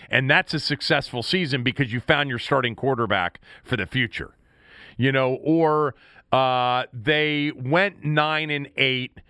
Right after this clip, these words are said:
or they went eight and nine, um, but they lost a handful of games in overtime,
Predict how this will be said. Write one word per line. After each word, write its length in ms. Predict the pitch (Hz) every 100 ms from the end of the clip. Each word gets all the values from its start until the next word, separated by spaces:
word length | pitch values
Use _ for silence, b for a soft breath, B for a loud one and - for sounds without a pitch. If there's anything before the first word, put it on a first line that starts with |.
| b b -
or 220 | 131 143
they 140 | 139
went 340 | 131 143 170 -
eight 280 | 151 170 143
and 160 | 143 135
nine, 580 | 135 139 120 107 101 104
um, 220 | 110 113
but 200 | 107 131
they 120 | 139
lost 520 | 139 131 139 139 - 143
a 100 | 123
handful 600 | 170 185 185 - 175 151
of 120 | 131
games 360 | 139 139 131 120
in 80 | 120
overtime, 760 | 139 113 107 - 80 62 57